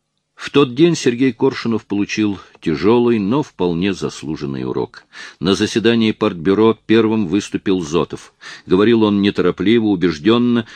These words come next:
и поначалу ничего не предвещало той грозы, которая затем разразилась над Сергеем. Широкое, с крупными чертами, темноватое лицо Зотова оставалось непроницаемо спокойным.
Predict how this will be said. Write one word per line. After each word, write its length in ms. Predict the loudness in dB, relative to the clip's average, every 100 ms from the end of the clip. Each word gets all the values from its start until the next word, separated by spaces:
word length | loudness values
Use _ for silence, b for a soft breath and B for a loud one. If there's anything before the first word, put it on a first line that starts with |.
| B
и 120 | -2
поначалу 540 | 2 2 2 2 2 2
ничего 420 | 0 0 0 0
не 100 | 0
предвещало 800 | 0 0 0 -2 0 0 2 2
той 240 | 2 0
грозы, 460 | 0 -2 -2 -2 -2
которая 400 | -2 0 0 0
затем 520 | 0 -2 0 0 -2 B B
разразилась 880 | -2 2 2 2 0 0 -2 -2 -6
над 160 | -10 -8
Сергеем. 540 | -8 -6 -4 -4 -6 _ _ _ B B B
Широкое, 640 | -2 2 4 2 4 2
с 80 | 2
крупными 460 | -2 -4 -2 -2 -2
чертами, 680 | -2 -4 -2 -2 0 -2 -2
темноватое 720 | -4 -2 0 0 -2 -2 -4
лицо 400 | -4 -6 -6 -6
Зотова 480 | -2 -2 0 -2 -2 b b b -12
оставалось 800 | -10 -4 0 2 2 -2 -8 -10
непроницаемо 1080 | -2 -2 -2 -4 -4 -6 -6 -6 -6 -8
спокойным. 720 | -12 -12 -12 -10 -10 -10 -14